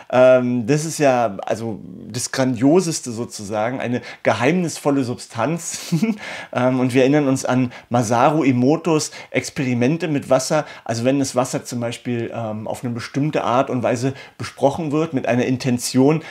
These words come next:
also letztendlich wir haben wieder, ähm, eine Schwingung ausgesandt, eine sehr starke Schwingung. Also, äh,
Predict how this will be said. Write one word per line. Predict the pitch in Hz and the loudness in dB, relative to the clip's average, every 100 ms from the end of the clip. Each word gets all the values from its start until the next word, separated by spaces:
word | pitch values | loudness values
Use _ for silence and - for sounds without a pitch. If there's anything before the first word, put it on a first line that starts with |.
| - | -4
also | 120 135 | 0 2
letztendlich | 127 117 - 147 147 143 - - - _ - | 2 -2 -2 -2 0 0 -2 -14 -20 _ -10
wir | 143 127 160 160 | -2 6 8 8
haben | 147 135 143 131 | 8 8 6 6
wieder, | 139 135 127 - | 6 8 6 4
ähm, | 120 120 | 0 -2
eine | 120 120 | -4 -4
Schwingung | - 139 175 180 160 | -2 0 2 2 2
ausgesandt, | 139 156 - 135 123 131 165 - - | 0 0 -2 -4 0 0 -2 -10 -6
eine | 120 123 | -2 0
sehr | 117 | -2
starke | 113 120 107 139 156 | -2 -2 0 0 -2
Schwingung. | - 139 147 143 139 | -2 0 2 0 0
Also, | 117 117 117 - - - | -2 0 -2 -2 -12 -18
äh, | - - 60 - - 57 58 - | -18 -14 -14 -12 -12 -12 -10 -10